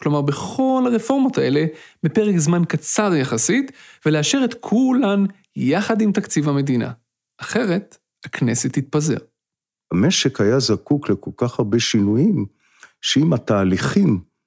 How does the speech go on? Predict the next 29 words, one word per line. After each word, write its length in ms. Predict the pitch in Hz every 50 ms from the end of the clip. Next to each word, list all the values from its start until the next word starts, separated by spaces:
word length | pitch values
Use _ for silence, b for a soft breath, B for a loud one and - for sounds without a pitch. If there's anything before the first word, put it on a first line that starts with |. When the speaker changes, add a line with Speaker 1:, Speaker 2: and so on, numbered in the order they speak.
| _ _ _ -
Speaker 2:
שכל 840 | - - - - 107 98 92 87 85 92 _ - - - 143 160 165 160
שינוי 460 | - - - 135 117 117 131 156 151
היה 240 | 117 107 104 107 120
צריך 320 | 120 - - 120 - - 127
לעבור, 580 | 113 104 101 92 98 131 165 151 117 95 98
היה 200 | 92 98 110 120
בהתאם 440 | 107 101 107 98 - - 127 117 117
למה 220 | 113 104 107 110
שהיה 240 | 113 - - 110 110
נהוג 300 | 110 107 104 110 123 123
לפני 360 | 113 107 - - - 147 147
חוק 300 | 120 - - 139 - -
ההסדרים, 680 | 127 110 107 95 98 98 107 101 92 107 110 110 117 127 127 b b b b b b b -
המשק 460 | 90 95 104 123 - - - - -
היה 180 | 101 95 101 104
נכנס 760 | 101 98 90 - - 107 104 101 104 104 98 - - - -
לבעיות 1120 | 92 92 92 92 90 90 87 85 87 87 - 85 80 82 95 98 95 95 104 110 110 -
הרבה 260 | 101 101 85 92 113
יותר 260 | 117 101 101 - 101 90 85
קשות. 460 | - - - - - - - _ _ b b b b b b b b _ -
והדרך 540 | 98 95 92 - - - 117 139 147 147 139
שלו 320 | - - 117 104 113 120
להשתפר 680 | 123 113 110 101 - - - 104 95 - - 127 127 110
ולהגיע 500 | 92 95 92 90 87 87 98 117 117 107
לרמה 480 | 98 95 90 85 92 90 90 98 107 104
העצמאות 760 | 98 92 - - - 98 95 98 104 117 131 113 - - -
והפיתוח 640 | - 95 95 92 - - 104 98 - 135 131 117 -
שהוא 200 | - - - 113
הגיע, 320 | 117 123 160 226 220 190